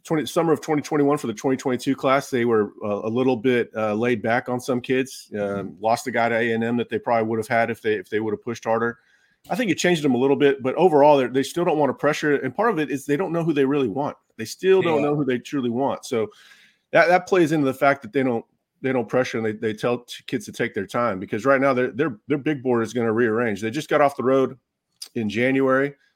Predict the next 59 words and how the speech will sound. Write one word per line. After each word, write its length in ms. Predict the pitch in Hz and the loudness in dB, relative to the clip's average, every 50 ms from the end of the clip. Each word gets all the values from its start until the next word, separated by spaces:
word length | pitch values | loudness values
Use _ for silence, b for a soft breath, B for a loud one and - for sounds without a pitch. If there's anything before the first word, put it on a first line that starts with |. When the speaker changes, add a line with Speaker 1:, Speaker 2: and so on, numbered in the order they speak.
| _ _ | _ _
Speaker 1:
They 60 | 110 | -16
spent 240 | - - 131 113 113 | -8 -4 -4 -2 0
much 200 | 117 127 - - | 0 -2 -2 -4
of 60 | - - | -6 -2
February 460 | 139 131 127 127 131 135 131 120 110 | 0 0 2 2 2 2 2 2 0
rearranging 520 | 107 123 127 123 120 127 131 131 127 117 | 0 0 0 0 0 0 0 -2 -2 -4
their 80 | 113 98 | -6 -2
big 240 | - 131 131 117 123 | -2 -4 -4 -2 -2
board 260 | 135 135 127 117 110 101 - - | -2 0 0 -2 -6 -10 -16 -10
to 120 | - 113 | -10 -10
prioritize 600 | - - 127 123 127 123 123 - 131 120 110 - | -4 -2 0 2 2 0 0 0 0 -2 0 -2
who 80 | 139 117 | -2 0
they 100 | 110 104 | 0 2
really 240 | 117 127 123 113 | 2 2 2 0
wanted. 320 | 107 107 117 127 139 143 143 B B B B B B B B B B _ | 0 0 0 0 0 -2 -4 B B B B B B B B B B _
They'll, 160 | 120 147 156 | -2 -2 0
they're 160 | 143 131 165 | 2 2 2
gonna 120 | 175 147 | 4 4
do 120 | 123 139 135 | 4 2 2
the 80 | 123 | 0
same 200 | - - 139 139 | 0 0 0 0
thing 160 | 135 - 139 127 | 2 0 -2 0
again 220 | 110 113 139 139 | 0 0 0 0
in 160 | 127 110 104 | 2 0 2
May. 280 | 113 135 139 110 - - _ _ _ _ _ | 2 2 2 2 -2 -6 _ _ _ _ _
And 120 | 113 117 | -4 -2
then 160 | 123 135 143 135 | 0 0 0 0
in 100 | 113 104 | 0 -2
June, 280 | 110 123 151 160 135 | -2 0 0 2 2
they 120 | 120 117 113 | 2 2 0
really, 280 | 113 117 113 113 117 | 0 0 0 -2 -2
that's 240 | 113 123 123 - - | -2 -4 -6 -4 -4
when 120 | 127 110 | -6 -4
things 220 | 107 127 117 110 - | -2 -2 -4 -4 -6
change. 340 | - - 127 127 120 107 98 | -4 -4 -2 -2 -2 -4 -4
They 120 | 101 104 | -4 -2
know 80 | 113 117 | 0 0
who 120 | 131 127 | 2 2
they 80 | 110 110 | 2 2
want 260 | 104 117 120 - 107 | 0 0 -2 -2 -2
by 160 | 117 113 107 | -2 -2 -2
June. 380 | 104 104 113 117 120 123 123 - _ _ _ _ _ _ _ | -4 -4 -4 -4 -2 -4 -4 -6 _ _ _ _ _ _ _
Uh, 320 | 107 104 104 104 101 101 104 | -4 -2 0 0 0 0 -2
official 280 | - - 123 - 120 104 | -4 -6 -6 -6 -4 -2
visits, 260 | 117 123 113 113 - | -2 -2 -2 -4 -4
they 140 | - 107 104 | -2 -2 -2
start 260 | - - 113 107 - | -2 -2 -4 -4 -2
pushing, 280 | - 123 113 - 113 110 | -4 -6 -6 -4 -4 -2
like 160 | 107 104 104 | -2 -2 0
Justin 340 | - 113 117 113 - 110 101 | 0 0 -2 0 -4 -8 -6
said, 260 | - 120 113 120 113 | -2 0 0 0 0
and 120 | 110 104 | 0 -2
then 120 | 104 98 98 | -2 -4 -4
July, 300 | 104 101 101 113 120 110 | -4 -2 2 2 2 2
it's 100 | - - | 2 0
all 140 | 110 101 101 | -2 -4 -2
about 240 | 95 101 92 92 | -2 -4 -4 -4
closing 320 | - - 110 110 107 95 90 | -2 -2 -2 -2 -2 -4 -8
time. 240 | - 90 87 85 | -10 -12 -12 -12